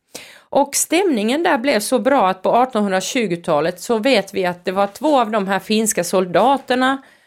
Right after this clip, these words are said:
som kom dit ursprungligen, eh, tio år tidigare, som efter varann blev högsta chefer på regementet i Kristianstad.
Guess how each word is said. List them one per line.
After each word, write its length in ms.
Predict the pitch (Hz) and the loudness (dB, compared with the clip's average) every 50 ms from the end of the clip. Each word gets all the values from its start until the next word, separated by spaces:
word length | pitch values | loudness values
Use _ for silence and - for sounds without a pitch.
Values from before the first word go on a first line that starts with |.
| _ _ _ | _ _ _
som 240 | - - 233 226 226 | -10 -4 -2 -2 -2
kom 380 | 220 - - 220 262 294 294 269 | -2 0 0 2 2 2 0 2
dit 220 | 247 214 170 170 175 | 2 2 2 2 2
ursprungligen, 1000 | 196 196 196 - - - 165 165 160 160 160 165 165 175 240 220 180 170 160 151 | 2 2 0 0 -2 -2 0 0 0 0 0 0 0 2 2 2 2 0 -2 -4
eh, 260 | 151 147 147 147 - - | -4 -4 -4 -4 -6 -4
tio 220 | - 214 185 170 | -2 0 0 2
år 120 | 156 151 147 | 2 0 -2
tidigare, 680 | - - - 220 208 180 139 139 143 135 139 151 151 196 | -4 -4 0 0 2 2 2 0 0 2 2 2 2 2
som 480 | - - - 220 190 170 160 165 - - - | 0 0 0 0 0 0 -2 -8 -10 -6 -2
efter 320 | 196 190 185 - - 170 | -2 -2 -2 -2 -4 -4
varann 460 | 160 160 156 165 165 151 139 151 165 160 | -2 -2 0 0 0 0 -2 -4 -6 -4
blev 340 | 214 202 151 127 147 165 | -2 0 0 0 -2 -4
högsta 560 | 165 151 175 226 226 220 - - - - 139 165 | -6 -6 -4 -4 -4 -2 -4 -6 -6 -4 -6 -4
chefer 560 | - - - 175 113 - - - - 156 - | -4 -2 0 0 -2 -2 -4 -6 -6 -6 -4
på 300 | 214 - 277 247 190 170 | -2 -2 0 2 2 0
regementet 720 | 170 180 170 165 170 147 143 127 107 151 - - - - | 0 -2 -2 -2 -2 -2 -4 -4 -6 -8 -10 -12 -12 -14
i 40 | - | -14
Kristianstad. 840 | - - - 170 - - 175 - - - - - - - - 208 | -12 -8 -8 -6 -4 -4 -4 -4 -4 -6 -10 -8 -6 -6 -6 -6